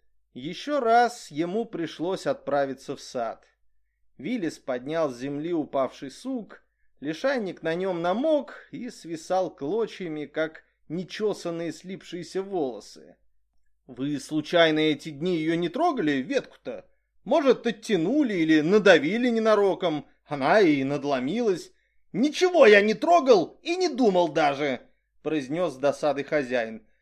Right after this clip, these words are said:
«Я, кстати, в ночь на субботу слышал, как что-то шмякнулось. Я как раз вставал открыть окно». «Странно. И ветра-то вроде не было».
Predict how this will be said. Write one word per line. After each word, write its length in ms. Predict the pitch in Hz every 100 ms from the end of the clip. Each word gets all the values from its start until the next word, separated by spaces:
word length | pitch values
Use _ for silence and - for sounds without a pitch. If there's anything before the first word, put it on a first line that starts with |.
| _ _ _ _ _ _ -
«Я, 340 | 196 247 226
кстати, 480 | - - 247 226 240
в 140 | 190
ночь 240 | 240 247 -
на 80 | 214
субботу 560 | - 320 392 381 220
слышал, 420 | - 294 311 247
как 200 | 185 208
что-то 320 | - 330 339 269
шмякнулось. 920 | - 247 190 151 170 147 127 - - _ _ -
Я 220 | 240 320
как 220 | - 262 214
раз 340 | 285 294 -
вставал 540 | - - 240 233 285
открыть 400 | 240 - 269 262
окно». 480 | 277 262 233 147 110 _ _ _ _ _
«Странно. 800 | - - 117 120 151 165 143 127 _ _ _ _
И 100 | 175
ветра-то 500 | 135 127 175 247 233
вроде 340 | 214 220 190 208
не 200 | 208 190
было». 360 | 156 143 117